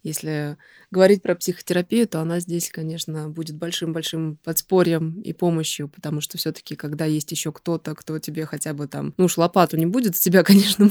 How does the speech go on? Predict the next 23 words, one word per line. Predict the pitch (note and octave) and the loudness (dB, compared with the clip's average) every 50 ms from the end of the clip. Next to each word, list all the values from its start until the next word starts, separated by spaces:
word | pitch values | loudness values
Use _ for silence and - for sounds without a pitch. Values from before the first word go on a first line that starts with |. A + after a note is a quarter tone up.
| - | 8
брать, | - A3 G#3 G#3 - - | 6 4 4 4 0 -2
но | - G3 A3 - | -2 -2 0 0
будет | A#3 G#3 A3+ G3 G3+ G3 - | -2 -2 -2 -4 -4 -8 -10
стоять | - - - F#3+ G3 G#3 - | -8 -6 -4 -4 -4 -4 -6
и | G#3 | -6
говорить: | F#3+ F#3 F#3+ G3 G3 F#3+ G3 - - | -4 -4 -4 -2 -4 -4 -6 -8 -12
"Да, | - F3+ F3+ G3 F#3 F3+ F#3 F#3+ | -10 -8 -6 -4 -4 -6 -8 -6
у | - | -4
тебя | - G3+ G3 G#3 G#3 | -4 2 4 4 4
здорово | G3 G3 G#3+ G#3 G#3 G3+ | 6 8 8 10 10 8
получается". | G3 - G#3+ F#3+ A3 - A#3+ F#3+ A#3+ A#3 F#3+ - - - - | 8 8 6 6 8 8 10 10 10 10 8 6 4 6 6
<laughs> | A#3 G3 - - - A3+ - _ _ - - _ _ _ - G4 F#4+ F4+ D#4 D4+ D#4 C#4+ C4 | 6 6 6 2 -4 -4 -4 _ _ -20 -20 _ _ _ 6 6 6 6 6 6 6 6 6
"Я | G#3 G3 G3 | 6 4 6
вижу, | G#3 G#3+ G3+ G#3 | 6 4 4 2
что | G#3 G#3+ | 0 -2
тебе | G3 - G3 F#3+ F#3+ | -2 -2 0 2 2
сложно, | F#3 - G#3 G3+ F#3+ F#3+ F#3+ F#3 F3+ F#3+ F3+ | 4 4 4 4 6 4 2 2 -2 -2 0
но | F3+ F#3 F3+ F3 | 0 0 0 -2
ты | - F3+ | -2 -2
можешь", | F#3 G3 G#3+ A3+ G#3 F#3+ F#3+ - - | 0 0 0 0 0 -2 -4 -6 -8
и | E3+ | -6
так | F3 F3 E3+ F3 | -6 -6 -4 -2
далее. | E3+ F#3+ G#3+ A3+ G#3 F#3 F3 E3+ F3 - - | -2 -2 0 0 -2 -2 -2 -4 -4 -6 -8